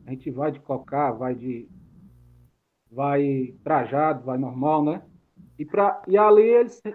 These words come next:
reconhecem, mas se a gente for em qualquer outro lugar, escola, como eu sou acostumado a ir dar palestras em escola, outros, outros eventos que eu participo, se eu não tiver de cocá, a gente já vê o olhar, né? O olhar estranho. Ó,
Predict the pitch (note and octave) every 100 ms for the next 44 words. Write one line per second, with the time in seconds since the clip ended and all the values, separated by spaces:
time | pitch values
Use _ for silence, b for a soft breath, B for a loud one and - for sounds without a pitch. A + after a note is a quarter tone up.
0 | - - G3+ G#3 A#3 B3+ G3 E3 E3+ F3
1 | F3+ - G3 F#3+ A3+ - - F3 - D3+
2 | - A3 A3 G#3+ F#3 C#3 A#2+ D3 D#3+ -
3 | - _ _ _ _ _ _ _ _ _
4 | D#3 - - E3+ D#3 - D3+ D3 C3 -
5 | _ _ _ _ D#3 E3 E3 D#3 D3+ D3
6 | D3 D#3 D3 C#3+ D3 C3 C3 - C#3+ D#3+
7 | D3 C#3 C3 B2+ C3 C#3 - C#3+ C#3 C3+
8 | B2+ C3 - C3 C3 B2+ - F3+ G#3 -
9 | _ _ _ _ _ _ - A3+ B3 A#3
10 | A3+ F#3 G3+ - G#3 F#3+ - F#3+ G#3+ -
11 | E3+ D#3 G3+ F#3 F3+ F3+ E3 F3+ F#3+ F#3+
12 | F3+ D#3+ D#3 C3+ C#3 E3 D#3+ D3+ D#3 E3+
13 | - E3 C#3+ C#3+ B3+ E3